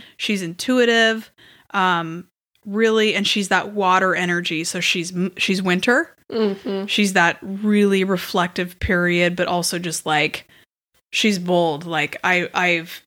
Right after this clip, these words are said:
Speaker 1: been through it all.
Speaker 2: Yep.
Speaker 1: Like, the leaves are gone. It's me. This is who I am."
Speaker 2: Well, and probably knows she's faced maybe with a
Speaker 1: Mm-hmm.
Speaker 2: choice and goes, "No, I've been here before. And I know, and I'm confident in the choice that I'm
Speaker 1: Yeah,
Speaker 2: making.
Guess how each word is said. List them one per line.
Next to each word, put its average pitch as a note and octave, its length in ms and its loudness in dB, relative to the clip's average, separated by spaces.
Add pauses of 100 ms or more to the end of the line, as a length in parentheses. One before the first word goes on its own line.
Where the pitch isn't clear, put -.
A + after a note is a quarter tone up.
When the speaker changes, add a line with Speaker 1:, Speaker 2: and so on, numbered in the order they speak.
Speaker 1:
been A3 160 2
through A3 240 2
it G#3 60 4
all. F#3 480 2
Speaker 2:
Yep. C4+ 240 2
Speaker 1:
Like, F#3 160 0
the F#3 80 -2
leaves G#3 420 -2
are G#3+ 80 2
gone. F#3+ 600 2
It's - 260 -8
me. G3+ 460 2
This G3+ 200 -4
is G3 140 -4
who A3 160 0
I G3 140 0
am." D#3 380 -4 (480)
Speaker 2:
Well, D#4 160 6
and G#3+ 420 2 (120)
probably A3 440 0
knows G#3 840 -2
she's A3 300 -2
faced A#3 360 0
maybe G#3 280 2
with G3+ 180 2
a G3 40 2
Speaker 1:
Mm-hmm. F#3+ 60 0
Speaker 2:
choice A3 340 0
and G3+ 100 -2
goes, F#3+ 380 0 (300)
"No, C#4+ 100 0
I've G#3 160 0
been G#3+ 180 0
here G3 160 0
before. F#3+ 540 0 (500)
And G3 140 2
I G3 80 4
know, G3+ 180 0
and G#3+ 100 0
I'm F#3+ 100 -2
confident G3 500 -2
in - 60 -2
the - 60 -2
choice F#3+ 280 -2
that G3 120 -2
I'm F#3 160 -2
Speaker 1:
Yeah, B3+ 260 0
Speaker 2:
making. G#3+ 180 -6